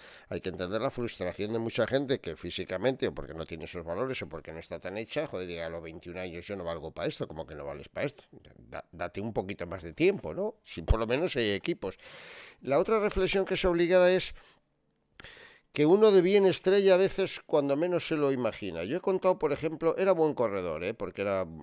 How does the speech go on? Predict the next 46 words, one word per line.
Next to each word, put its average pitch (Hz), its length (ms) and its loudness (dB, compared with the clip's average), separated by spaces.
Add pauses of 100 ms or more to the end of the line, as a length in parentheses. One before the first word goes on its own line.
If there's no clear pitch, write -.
bastante 101 420 -6
buen 92 240 -6
corredor. 80 460 -8 (480)
Pero 110 180 -4
la 117 80 2
irrupción 120 420 -2
de 180 80 -2
Perico 165 320 -2
Delgado 151 360 2
en 139 80 0
el 131 100 -2
Tour 156 160 -6
es 156 80 -4
una 143 140 -2
de 139 60 0
las 127 100 -2
sorpresas 131 420 -8
más 135 160 -6
grandiosas 127 460 -6
que 123 100 -6
yo 113 60 -2
he 113 40 -2
visto 123 220 -6
en 127 60 -6
to-, 120 280 -4
en 104 120 -10
toda 117 160 0
mi 156 100 0
vida, 131 260 -2
vamos. 120 300 -6
O 95 80 -8
sea, 98 140 -8
es - 80 -12
que 127 100 -4
Perico 139 320 -4
aparece 139 300 -4
en 131 60 -2
el 123 60 -6
Tour 151 160 -4
con 110 200 -4
veintidós 104 480 -8
años, 156 280 -2
no 110 120 -6
lo 120 100 -6
conocía 131 380 -2
nadie, 170 480 -2